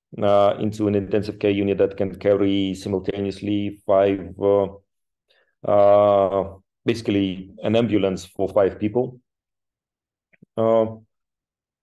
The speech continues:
and, uh, but kind of trying to understand,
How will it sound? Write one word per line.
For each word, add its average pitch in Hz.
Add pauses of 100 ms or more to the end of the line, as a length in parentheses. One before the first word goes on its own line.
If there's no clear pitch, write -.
(140)
and, 120
uh, 123 (580)
but 117
kind 120
of 113
trying 131
to 131
understand, 120